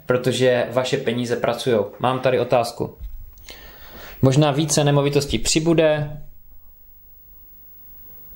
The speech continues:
Ha, chat se ztratil. Ano, možná více nemovitostí přibude a budou o něco levnější.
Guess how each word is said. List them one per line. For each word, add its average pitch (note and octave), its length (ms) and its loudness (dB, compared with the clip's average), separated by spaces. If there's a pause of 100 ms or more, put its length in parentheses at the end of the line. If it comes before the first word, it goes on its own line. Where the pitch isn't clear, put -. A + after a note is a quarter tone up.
(460)
Ha, - 380 -4 (560)
chat - 160 0
se - 100 0
ztratil. - 480 0 (2750)
Ano, B2 220 2 (340)
možná C#3+ 300 4
více D#3 320 2
nemovitostí C#3+ 640 2
přibude D3+ 540 2
a B2 120 0
budou C3 340 2
o B2+ 140 0
něco B2+ 300 0
levnější. A#2+ 840 -2